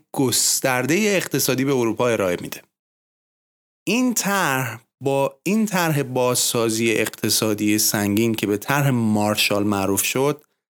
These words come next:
نه تنها باعث تسهیل در هم تنیدگی اقتصاد اروپا شد، بلکه منافع مشترکی هم برای آمریکا و اروپا درست کرد.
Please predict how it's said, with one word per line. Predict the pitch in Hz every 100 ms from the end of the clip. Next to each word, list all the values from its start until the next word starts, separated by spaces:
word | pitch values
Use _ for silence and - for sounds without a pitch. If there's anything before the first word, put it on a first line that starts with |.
| _ _ _ -
نه | 120 160 240
تنها | 233 208 190 170 147 139
باعث | 127 123 120 120 -
تسهیل | - 139 139 - - - 196 196 190 170
در | 143 123
هم | 120 123 120
تنیدگی | 120 123 117 110 101 107 101
اقتصاد | 98 107 95 85
اروپا | 90 87 85 82
شد، | - 117 139 - _ _ _ _ _ -
بلکه | 127 165 214 208 -
منافع | 190 170 156 151 147 233 254
مشترکی | 196 160 165 160 175 185
هم | 175 165 160
برای | 127 123 135
آمریکا | 139 120 113 107 - 123
و | 110
اروپا | 90 85 98 101 101 - _ _ _ _ _ -
درست | - - - -
کرد. | - -